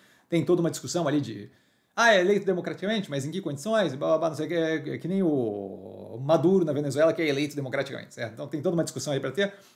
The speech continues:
O nome é El Salvador's, é, Vice President Discusses Controversial Crackdown on Gangs, Upcoming Election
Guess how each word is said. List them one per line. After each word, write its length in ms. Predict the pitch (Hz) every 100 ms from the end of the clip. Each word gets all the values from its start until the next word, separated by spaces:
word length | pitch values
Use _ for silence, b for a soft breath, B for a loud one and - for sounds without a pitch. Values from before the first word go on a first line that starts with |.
| -
O 60 |
nome 180 | 160 175
é 40 |
El 120 | 170 175
Salvador's, 600 | 180 156 170 180 - -
é, 320 | 147 143 143
Vice 220 | 135 165 -
President 520 | 165 175 143 160 160 b b b _
Discusses 480 | 143 - 196 170
Controversial 640 | 165 170 160 170 175 170 160
Crackdown 480 | 165 160 135 160 160
on 100 | 135
Gangs, 380 | 170 185 185
Upcoming 340 | 147 - 156 147
Election 500 | 147 165 175 180